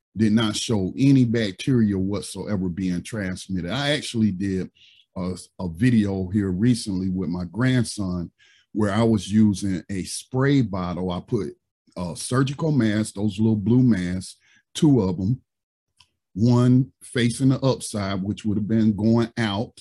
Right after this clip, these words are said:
the outward side, and then on the other one, the inside, and laid it down across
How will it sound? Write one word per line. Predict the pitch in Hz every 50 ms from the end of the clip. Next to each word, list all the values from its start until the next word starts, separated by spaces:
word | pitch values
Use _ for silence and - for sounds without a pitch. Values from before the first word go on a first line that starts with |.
| - 87
the | 87 113 - 127
outward | 131 123 101 82 90 90 90
side, | - - - 98 90 90 92 92 98
and | 107 104 104
then | 123 120 127 131 135 135 131 - - - _ _ -
on | 131 131 127
the | 107
other | 139 175 170 156 143
one, | 143 139 139 147 139 - - - _ - 214 - - _ _ -
the | 101 110 147 147 175
inside, | 180 180 160 139 - - 120 95 80 71 71 - - - - -
and | 107 98 95
laid | 95 113 131 139 151
it | 156 143 139
down | 147 139 139 135 135 131
across | 127 123 - 131 120 120 113 117 117 - -